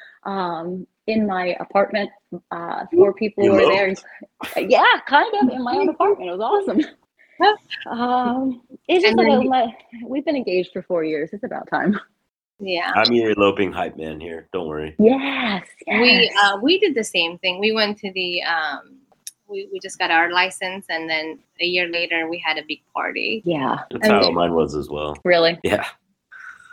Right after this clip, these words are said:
Speaker 1: It seems like the, I mean, it, it just seems like with everything going on, it just seems like the best, uh, the best option. You guys liked it?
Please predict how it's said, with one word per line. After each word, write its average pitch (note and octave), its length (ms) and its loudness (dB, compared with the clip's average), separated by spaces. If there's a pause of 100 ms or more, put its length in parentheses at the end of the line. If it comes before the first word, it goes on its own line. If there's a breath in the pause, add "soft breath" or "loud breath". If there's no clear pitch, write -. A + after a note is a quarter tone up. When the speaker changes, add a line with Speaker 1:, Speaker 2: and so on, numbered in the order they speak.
(140)
Speaker 1:
It C4 320 0
seems F#4 220 2
like G4 180 2
the, B3+ 240 4
I A#3+ 60 2
mean, B3 160 2
it, G#3+ 260 0
it A3 140 -4
just A#3+ 160 -2
seems A#3 180 -2
like G#3+ 120 -2
with F#3+ 120 -2
everything F3+ 340 0
going D#3 280 -2
on, D#3 340 -2
it E3 140 -12
just F3 160 -6
seems E3+ 240 -8
like E3+ 120 -8
the D3 60 -8
best, C#3+ 420 -2
uh, C3+ 140 -2 (360)
the F#3 60 -6
best F#3 220 -6
option. - 420 -8 (120)
You F#3+ 140 -2
guys E3+ 260 4
liked E3 260 2
it? D#4 140 2